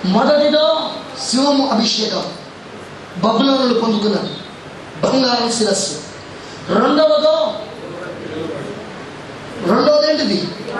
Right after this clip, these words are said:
ఎలుగు వంటిది, ఎలుగు వంటి అభిషేకం. ఎవరు వాళ్ళు? మాదీవులు, పారసీకులు, వాళ్ళే వెండి.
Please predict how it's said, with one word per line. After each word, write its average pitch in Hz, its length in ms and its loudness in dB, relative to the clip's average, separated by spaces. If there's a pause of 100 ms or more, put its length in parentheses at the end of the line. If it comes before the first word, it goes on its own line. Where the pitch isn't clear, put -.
ఎలుగు 285 280 4
వంటిది, 233 500 0 (840)
ఎలుగు 311 320 2
వంటి 208 140 2
అభిషేకం. 196 580 0 (840)
ఎవరు 302 300 6
వాళ్ళు? 311 360 2
మాదీవులు, 320 600 0 (280)
పారసీకులు, - 840 -2
వాళ్ళే 262 400 2
వెండి. 233 300 2